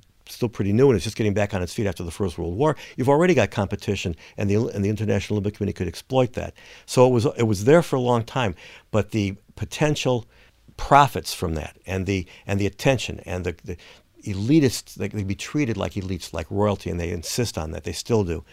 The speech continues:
and it's really pretty distasteful in my view. That really takes off, I think, after nineteen eighty.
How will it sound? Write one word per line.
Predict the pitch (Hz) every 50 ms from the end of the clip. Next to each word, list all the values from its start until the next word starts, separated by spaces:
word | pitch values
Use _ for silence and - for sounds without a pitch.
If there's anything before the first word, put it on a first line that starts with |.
| - - _ -
and | - - 90 - - - - - - - - -
it's | - - - - - -
really | 104 101 95 87
pretty | - 110 92 90
distasteful | 82 80 - - 113 101 92 - - 82 82
in | 85
my | 85 82 82
view. | 78 80 80 87 - _ - - - - - - _ _
That | - 90 113 123 139 151 - - - - - 107
really | 110 117 123 123 120
takes | - - 117 101 - -
off, | 101 90 85 - 90
I |
think, | 87 - 92 85 -
after | 82 80 - 101
nineteen | 87 85 80 78 - - 85
eighty. | 85 80 78 78 78